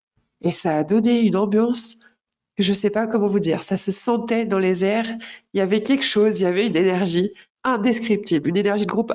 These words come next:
indestruct-, indescriptible. Et il a terminé en apothéose avec un moment que je crois je n'oublierai jamais de ma vie. Il est venu dans la foule avec nous, alors j'étais pas très loin,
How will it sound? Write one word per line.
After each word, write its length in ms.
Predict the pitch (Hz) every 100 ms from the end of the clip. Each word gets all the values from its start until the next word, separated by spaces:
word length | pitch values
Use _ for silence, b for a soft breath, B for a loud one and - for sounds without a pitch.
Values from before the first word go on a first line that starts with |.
| 214
indestruct-, 580 | 202 202 - - - -
indescriptible. 920 | 240 233 180 226 226 190 - 208 233 233 - _ _ _ _ _ _
Et 140 | 196 190
il 60 |
a 80 | 180
terminé 440 | 185 262 277 285
en 120 | 214 180
apothéose 600 | 190 254 262 208 269 220
avec 240 | 175 175
un 80 | 170
moment 320 | 214 226 233
que 160 | 226 170
je 160 | 170
crois 260 | 170 - 254
je 240 | 214 175
n'oublierai 440 | 165 196 254 247 240
jamais 280 | 208 208 247
de 60 |
ma 160 | 196 180
vie. 160 | 208 302
Il 160 | 220 175
est 40 |
venu 240 | 170 233
dans 140 | 302 220
la 100 | 185
foule 220 | - 277
avec 240 | 208 185
nous, 140 | 208 311
alors 160 | 185
j'étais 180 | 175 180
pas 160 | 185 277
très 160 | 277
loin, 300 | 262 262 269